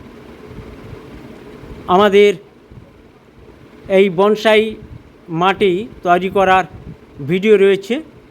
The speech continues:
সেটি দেখতে চাইলে চ্যানেলে গিয়ে আপনারা দেখতে পারেন। আর যদি নতুন মাটি তৈরি করার ভিডিও আপনারা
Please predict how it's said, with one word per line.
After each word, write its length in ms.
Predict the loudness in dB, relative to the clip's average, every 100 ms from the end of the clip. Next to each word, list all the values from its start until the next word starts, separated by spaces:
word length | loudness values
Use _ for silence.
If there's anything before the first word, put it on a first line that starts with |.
| -20 -8
সেটি 500 | -4 -2 -2 -4 -8 -18 -20 -6
দেখতে 300 | -2 0 -2
চাইলে 400 | 0 2 2 -2
চ্যানেলে 460 | -4 -2 2 2 0
গিয়ে 360 | -2 -2 -2 -4 -12 -20 -20 -20 -20 -8
আপনারা 480 | -8 -2 2 2 2
দেখতে 360 | 0 -2 0
পারেন। 300 | 2 2 0 -6 -16 -20 -12
আর 220 | -2 0 4
যদি 280 | 2 2
নতুন 340 | 2 2 0 0
মাটি 300 | 0 0 -2
তৈরি 280 | 0 -2 -2
করার 340 | -2 0 -2 -6 -20 -20 -20 -20 -20 -20 -20 -16 -6
ভিডিও 340 | -2 4 4
আপনারা 600 | 4 -2 -2 0 2 2